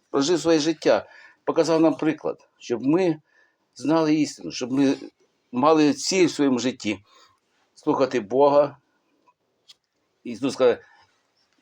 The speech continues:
«Я не творю своєї волі, а творю волю Бога. Я кожен день, кожен ранок стою на колінах, спрашую Бога, що мені зробити сьогодні». Тому Бог каже: «Дивіться, якщо ви знаєте про мене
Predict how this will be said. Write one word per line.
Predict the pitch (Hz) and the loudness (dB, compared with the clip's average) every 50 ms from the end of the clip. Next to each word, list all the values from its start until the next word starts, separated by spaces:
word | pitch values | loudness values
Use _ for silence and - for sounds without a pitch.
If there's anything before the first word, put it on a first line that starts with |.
| _ - - - - | _ -20 -20 -18 -14
«Я | 139 - 123 139 147 | -8 -4 0 2 2
не | 151 | 2
творю | 143 147 160 156 156 | 2 2 4 4 2
своєї | 143 - 151 160 165 180 190 190 175 151 131 | 2 2 2 4 4 4 4 4 4 4 2
волі, | 110 104 101 101 104 | 2 2 2 2 2
а | 98 | 0
творю | - - 127 143 151 147 | 0 0 0 2 2 2
волю | 147 156 156 160 156 | 2 2 2 0 0
Бога. | 131 110 101 107 113 117 - 120 120 - - _ _ _ _ _ _ _ _ _ _ _ _ _ _ _ _ _ _ _ _ _ _ - | -2 -2 -2 0 0 0 2 0 -2 -4 -4 _ _ _ _ _ _ _ _ _ _ _ _ _ _ _ _ _ _ _ _ _ _ -6
Я | 123 127 127 127 - - | -4 -4 -4 -4 -4 0
кожен | 156 165 156 160 156 143 | 0 2 4 4 2 2
день, | 127 147 156 156 151 139 | 2 2 2 4 2 0
кожен | 143 - 147 139 139 147 139 139 135 | 0 -2 -2 0 2 2 4 4 4
ранок | 147 151 156 151 143 - - _ _ _ - | 4 4 4 4 2 -2 -4 _ _ _ -18
стою | - - 143 151 147 | -8 -2 0 2 2
на | 147 143 | 2 2
колінах, | 143 139 143 147 147 131 - | 2 2 0 2 0 -2 -4
спрашую | - 135 135 135 - - 143 135 127 120 | -2 -2 0 0 0 0 0 0 0 -2
Бога, | 110 110 131 131 113 117 104 - - _ _ _ _ | -2 0 2 2 4 2 0 -2 -4 _ _ _ _
що | - - - 151 151 | -12 -10 -4 -2 2
мені | 147 147 143 135 | 2 4 4 2
зробити | 123 131 135 139 143 143 - 117 | 0 -2 -4 -2 -2 -4 -4 -6
сьогодні». | - - 95 85 85 71 - _ _ _ - _ _ _ _ _ _ _ _ _ _ _ _ _ _ _ _ _ _ _ _ _ _ _ _ _ _ _ _ - | -14 -12 -10 -8 -8 -8 -10 _ _ _ -20 _ _ _ _ _ _ _ _ _ _ _ _ _ _ _ _ _ _ _ _ _ _ _ _ _ _ _ _ -8
Тому | 117 110 104 104 | -6 -6 -6 -6
Бог | 101 104 117 110 - | -4 -2 -2 -2 -2
каже: | - 98 92 - 101 | -2 -6 -8 -8 -8
«Дивіться, | 113 131 143 123 - 101 | -6 -6 -6 -4 -4 -4
якщо | 98 - - 151 151 | -4 -2 -2 -2 0
ви | 151 147 135 131 123 | 0 0 0 -2 -2
знаєте | 117 131 147 139 131 123 117 | -2 0 0 0 0 -2 -2
про | - - 127 131 | -2 0 0 0
мене | 131 147 147 131 98 90 80 | 2 0 0 0 -2 -2 -4